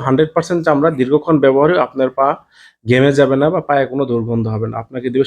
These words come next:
সর্বোচ্চ আরামের নিশ্চয়তা। খুবই নরম সোল, দেখেন সোলগুলো ভাঁজ করে দুমড়িয়ে মুচড়ে ফেলতে পারবেন, ইনশাল্লাহ কোনো সমস্যা হবে না। সারা দেশে প্রোডাক্ট পাঠানো হয়। অর্ডার কনফার্ম করতে প্রোডাক্টের একটি স্ক্রিনশট নিয়ে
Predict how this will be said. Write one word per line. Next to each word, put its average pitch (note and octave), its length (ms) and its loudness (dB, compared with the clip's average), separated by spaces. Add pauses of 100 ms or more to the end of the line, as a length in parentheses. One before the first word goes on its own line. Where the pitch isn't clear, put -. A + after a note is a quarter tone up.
সর্বোচ্চ C#3+ 360 0 (100)
আরামের B2+ 300 0
নিশ্চয়তা। A#2+ 420 -8 (720)
খুবই D#3 300 4
নরম C#3 240 2
সোল, G#2+ 240 -8 (480)
দেখেন C3 200 -8 (140)
সোলগুলো C3 320 0 (160)
ভাঁজ B2+ 180 0 (100)
করে C#3 140 4 (100)
দুমড়িয়ে C3+ 360 4
মুচড়ে C3 340 -2
ফেলতে A#2+ 220 -4
পারবেন, B2 220 0 (100)
ইনশাল্লাহ B2 460 -2
কোনো A#2+ 200 -2
সমস্যা A2+ 380 -6
হবে A#2 200 -4
না। A#2+ 60 -12 (520)
সারা C3+ 320 0
দেশে C3 160 -4 (100)
প্রোডাক্ট B2 340 -2
পাঠানো A#2 340 -2
হয়। C#3 120 -4 (560)
অর্ডার C#3 260 2
কনফার্ম D3 460 0
করতে D3+ 200 -2
প্রোডাক্টের C3 400 -2
একটি - 120 -8
স্ক্রিনশট C#3+ 560 0
নিয়ে C#3 120 4